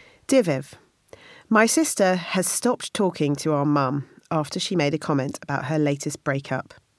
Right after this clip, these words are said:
My sister always picks the same type of man, and inevitably, after about six months, the relationship falls apart and she's back at square one again.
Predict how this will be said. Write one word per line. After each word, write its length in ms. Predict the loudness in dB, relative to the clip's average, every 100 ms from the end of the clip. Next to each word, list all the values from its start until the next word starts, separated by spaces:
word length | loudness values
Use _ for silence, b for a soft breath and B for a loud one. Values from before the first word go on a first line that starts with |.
| -20 B B B B
My 140 | 2
sister 340 | 4 2 2 0
always 400 | 2 2 4 0
picks 300 | -2 -6 -6
the 100 | -8
same 320 | -2 0 0
type 240 | 0 -4 -4
of 100 | -2
man, 400 | 0 0 -2 -4 B B B
and 140 | 2
inevitably, 640 | 4 2 0 -4 -2 -2 0
after 300 | -2 -4 -6
about 240 | -6 -4
six 260 | -4 -4 0
months, 320 | 0 0 -2
the 160 | -6 -4
relationship 560 | -2 -2 -2 -4 -6
falls 300 | -4 -2 -2
apart 420 | -4 -4 -4 -4 -6
and 100 | -6
she's 160 | -6 -8
back 240 | -8 -8
at 80 | -8
square 300 | -2 0 0
one 180 | 0 -2
again. 320 | -4 -8